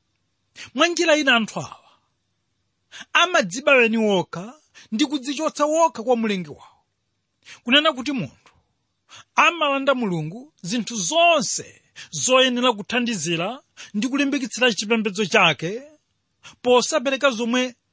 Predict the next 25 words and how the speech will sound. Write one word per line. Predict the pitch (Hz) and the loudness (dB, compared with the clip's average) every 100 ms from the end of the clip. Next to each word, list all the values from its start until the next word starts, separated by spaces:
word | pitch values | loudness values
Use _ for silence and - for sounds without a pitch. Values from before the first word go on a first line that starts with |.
| - | -14
zili | 156 269 294 | -6 -2 -2
zake | 247 - 262 226 - 110 - _ - - | -2 2 2 2 -2 -14 -20 _ -20 -18
kuchoka | 143 175 240 214 | -12 -4 -2 0
ku | 190 | -2
minda | 170 151 147 | -4 -4 -6
yawo. | 123 - - _ _ _ _ | -8 -16 -20 _ _ _ _
Wokondedwa | 170 202 226 226 214 | -2 2 2 4 4
anzanga | 202 175 208 190 180 | 2 4 2 2 -2
pa | - 156 | -4 -8
ulendo, | - _ _ _ _ _ _ _ - - _ | -14 _ _ _ _ _ _ _ -20 -20 _
pofuna | 302 277 - 349 | 2 2 0 -6
kupereka | 320 247 302 285 285 | -6 -4 -2 2 2
yankho | 262 240 220 180 | 4 4 2 -2
pa | 196 | -4
nkhani | 180 196 180 | -4 -4 -6
yonseyi, | 135 - - - _ _ _ _ - _ - | -6 -10 -16 -20 _ _ _ _ -20 _ -8
munthu | 151 240 220 196 269 - _ - | 2 2 2 -2 -12 -16 _ 2
akuyimbidwa | 247 214 269 269 302 262 | 2 2 -4 -4 -2 0
mlandu | 240 240 262 285 196 110 _ - _ | 2 2 2 0 -6 -12 _ -20 _
wobera | 190 214 190 214 208 | 0 2 2 2 2
Mulungu | 196 165 156 160 254 _ _ _ _ _ - - | 0 -4 -6 -8 -16 _ _ _ _ _ -20 -14
kudzera | - 226 156 285 285 | -6 -4 2 4 4
mchopereka | 240 - 277 262 277 226 | 0 0 0 2 0 0
cha | 202 233 | 0 -2
khumi | - 202 170 196 | -2 -4 -2 -6